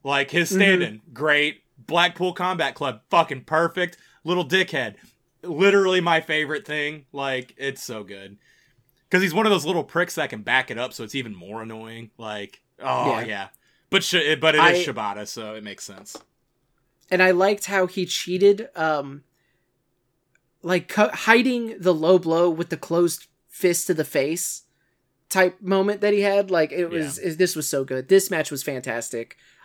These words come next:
Speaker 2: Um, and it was super cool to see Shibata actually get the win. Um, yeah,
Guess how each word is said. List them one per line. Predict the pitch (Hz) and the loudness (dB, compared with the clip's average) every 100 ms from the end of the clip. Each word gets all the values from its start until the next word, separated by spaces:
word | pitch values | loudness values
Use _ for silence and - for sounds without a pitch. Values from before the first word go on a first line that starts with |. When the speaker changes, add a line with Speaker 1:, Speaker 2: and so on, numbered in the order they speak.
| _ | _
Speaker 2:
Um, | 127 135 127 123 - | -4 -2 -2 -6 -4
and | 170 | -2
it | 151 | -2
was | 143 | -2
super | 185 160 | 0 0
cool | - 151 139 | -2 -4 -4
to | - 139 | -6 -6
see | - 143 131 131 _ _ - | -4 -6 -8 -12 _ _ -8
Shibata | - 151 135 135 | -4 0 0 0
actually | 131 131 151 | -2 -4 -6
get | 143 135 | -6 -6
the | 131 | -6
win. | 127 127 127 - _ _ _ _ _ _ _ | -6 -8 -10 -16 _ _ _ _ _ _ _
Um, | 135 117 113 73 - _ _ _ _ _ _ _ _ _ _ _ _ _ _ _ _ | -4 -4 -6 -12 -18 _ _ _ _ _ _ _ _ _ _ _ _ _ _ _ _
yeah, | 156 120 | -2 -2